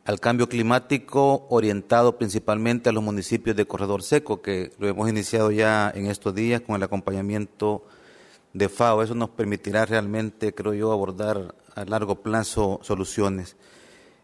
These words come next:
En segundo lugar, el fortalecimiento de las capacidades locales, que tal como se ha insistido, es importante la participación de los productores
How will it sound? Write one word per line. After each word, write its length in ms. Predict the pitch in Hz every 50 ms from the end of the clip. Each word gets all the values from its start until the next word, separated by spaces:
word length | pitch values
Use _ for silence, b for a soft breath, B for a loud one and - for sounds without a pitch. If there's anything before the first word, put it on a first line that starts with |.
| b - -
En 100 | 110 -
segundo 340 | - 107 120 131 135 143
lugar, 420 | 135 135 135 135 139 139 139 151 -
el 120 | 127 120 107
fortalecimiento 960 | - 117 113 - 117 110 107 - 113 104 107 113 123 131 135 127 - 139 127
de 40 | 117
las 120 | 113 104
capacidades 600 | - - 107 - - 101 - - 107 110 117 117
locales, 600 | 113 107 98 - - 127 131 131 123 113 104 -
que 200 | - - 95 92
tal 240 | - - 113 110 104
como 240 | 110 117 113 107 98
se 140 | - 117
ha 20 | 113
insistido, 760 | 110 104 107 98 - _ - 123 123 120 123 123 123 - -
es 220 | - 117 110 - 127
importante 720 | 113 98 - 104 95 90 - - 135 139 135 123 - 107
la 160 | 98 101 95
participación 720 | - 98 95 - - 90 104 101 - 98 92 - 113 113 113
de 60 | 113
los 120 | 113 113
productores 720 | - - 123 123 120 113 - - - 127 123 135 135 -